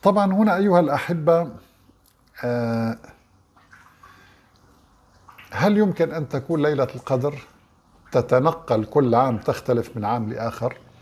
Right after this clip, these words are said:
هذه أسئلة غيبية أخي الحبيب، لا يمكن أن، آه، يعني، ندركها، لأن ليلة القدر هي أصلًا أمر غيبي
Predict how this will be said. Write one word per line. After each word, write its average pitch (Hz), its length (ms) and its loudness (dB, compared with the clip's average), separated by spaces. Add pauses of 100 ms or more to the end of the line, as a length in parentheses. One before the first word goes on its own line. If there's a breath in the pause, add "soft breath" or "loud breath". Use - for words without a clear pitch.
(640 loud breath)
هذه 190 540 2
أسئلة 170 420 -2
غيبية 131 680 0
أخي - 180 -8
الحبيب، 113 560 -4
لا 165 160 2
يمكن 147 540 -2 (880 soft breath)
أن، 147 320 -4 (200)
آه، 131 240 -8
يعني، 117 640 -2 (400 loud breath)
ندركها، 107 580 -2 (1120 loud breath)
لأن 180 320 0
ليلة 214 460 6
القدر 180 380 0
هي 190 160 2
أصلًا 151 520 -4
أمر 151 200 0
غيبي 113 420 2